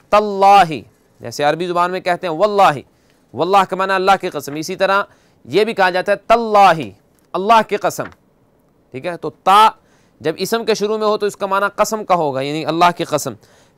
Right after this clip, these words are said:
फ़ी का माना है में, ठीक है, इन, मा इसका माना है साथ, यानी along with या with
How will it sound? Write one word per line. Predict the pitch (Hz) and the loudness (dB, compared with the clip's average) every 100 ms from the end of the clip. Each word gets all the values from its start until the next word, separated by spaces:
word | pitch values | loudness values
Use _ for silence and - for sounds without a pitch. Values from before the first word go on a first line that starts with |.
| - | -8
फ़ी | 208 226 | -6 -2
का | 226 | 0
माना | 208 208 208 | 2 2 0
है | 190 190 - | 0 -2 -6
में, | 135 165 185 165 101 _ _ _ _ | -10 -4 -2 -2 -6 _ _ _ _
ठीक | - 143 | -14 -10
है, | 175 175 _ _ _ _ _ _ _ _ _ | -10 -12 _ _ _ _ _ _ _ _ _
इन, | 156 160 98 - _ | 0 0 -4 -14 _
मा | 117 143 170 190 208 220 - _ | -10 -2 4 6 8 6 4 _
इसका | - 190 | -10 -4
माना | 196 202 | 0 0
है | 196 | 0
साथ, | 175 185 180 175 - 131 | -2 2 4 4 0 -8
यानी | 151 165 165 - _ _ _ - | -4 -4 -6 -12 _ _ _ -2
along | 160 180 190 180 | 4 6 4 2
with | 190 156 | -2 -2
या | 165 175 170 - _ 123 | 0 2 2 -2 _ -4
with | 156 147 | 0 0